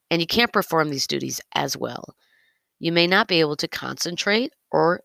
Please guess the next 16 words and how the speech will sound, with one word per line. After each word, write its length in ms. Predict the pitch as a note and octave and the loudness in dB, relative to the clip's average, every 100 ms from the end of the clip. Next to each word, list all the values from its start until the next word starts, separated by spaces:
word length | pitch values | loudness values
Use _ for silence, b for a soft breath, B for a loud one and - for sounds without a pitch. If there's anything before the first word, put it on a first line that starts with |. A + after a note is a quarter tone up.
| - | -10
learn 380 | C#3+ C#3+ C#3+ D3+ | -6 -4 -2 -2
new 160 | E3 | -4
things. 520 | - A#3 - - - - _ _ _ _ _ _ _ _ _ _ _ | -2 -4 -4 -6 -8 -8 _ _ _ _ _ _ _ _ _ _ _
You 240 | - G#3 C4+ | -4 -2 0
may 460 | G3 E3 F3+ A#3 | 2 4 4 0
have 440 | A3 F#3 D#3+ D#3 D#3 - | -2 2 4 4 0 -2
already 920 | - F3+ B3 A#3+ E3 A3 A#3 C#3+ E3 - _ - | 0 2 2 2 2 2 2 -4 -8 -10 _ -6
these 240 | D#3+ D3+ | -4 -2
delayed 400 | D3 C#3+ D3 C#3+ | -4 -4 -4 -4
signals 500 | - C#3+ C#3 C#3 C#3+ | -6 -6 -6 -6 -6
to 120 | - - | -6 -6
your 120 | D3 | -6
body 300 | B2+ C3+ D3 | -6 -8 -10
for 160 | - | -12
coordination, 760 | - - F3+ F3 G3+ G#3 - - - _ _ _ _ _ _ - | -8 -2 -2 -2 -2 0 -2 -4 -20 _ _ _ _ _ _ 0
and 380 | D#3+ D#3+ D#3+ | 2 0 -2